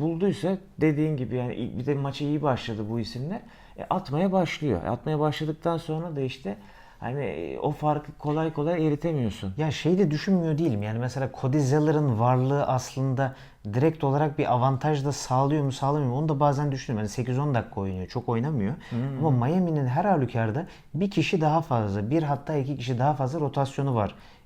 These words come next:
Speaker 2: gibi gözüküyor Denver'a göre.
Speaker 1: Doğru.
Speaker 2: Denver'da sadece Christian Brown, e, Bruce Brown ve Jeff Green oynuyor.
Speaker 1: Hı hı.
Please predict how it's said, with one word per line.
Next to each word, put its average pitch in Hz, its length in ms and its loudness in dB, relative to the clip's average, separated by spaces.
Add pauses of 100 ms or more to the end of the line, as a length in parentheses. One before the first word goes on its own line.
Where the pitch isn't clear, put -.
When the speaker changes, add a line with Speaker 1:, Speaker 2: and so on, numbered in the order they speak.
Speaker 2:
gibi 110 180 2
gözüküyor 104 440 2
Denver'a 104 360 0
göre. 98 240 0
Speaker 1:
Doğru. 117 240 2 (240)
Speaker 2:
Denver'da 151 360 2
sadece 160 300 0
Christian 151 440 0
Brown, 143 380 0
e, 117 160 0 (320)
Bruce 139 220 2 (100)
Brown 123 480 0
ve 147 100 4
Jeff 147 280 2
Green 147 240 4
oynuyor. 92 460 0 (120)
Speaker 1:
Hı 131 60 -6
hı. - 20 -2